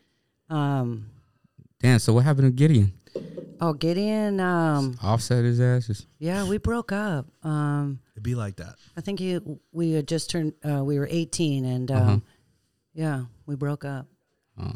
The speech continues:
Speaker 1: So, you know, dating in a relationship, being young, you know, things like that.
Speaker 3: That's
Speaker 1: So.
Speaker 3: the way it goes.
Speaker 1: That's right.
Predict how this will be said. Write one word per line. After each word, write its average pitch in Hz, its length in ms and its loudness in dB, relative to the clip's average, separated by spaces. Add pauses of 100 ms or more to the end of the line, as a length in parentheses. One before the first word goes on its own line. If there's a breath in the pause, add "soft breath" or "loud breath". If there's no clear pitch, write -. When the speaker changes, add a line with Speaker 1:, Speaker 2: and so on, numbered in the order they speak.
(100)
Speaker 1:
So, 127 220 -8
you 143 180 -6
know, 135 260 -6 (480)
dating 143 260 -2
in 143 80 -2
a 139 60 -2
relationship, 135 760 -4
being 139 240 -2
young, 135 540 -4 (140)
you 135 100 -20
know, 131 260 -8
things 135 240 -8
like 131 160 -10
that. 131 340 -10
Speaker 3:
That's 107 120 -8
Speaker 1:
So. 107 60 4 (120)
Speaker 3:
the 117 60 -4
way 120 120 -2
it 117 40 -8
goes. - 420 -8
Speaker 1:
That's 147 180 -6
right. 202 180 0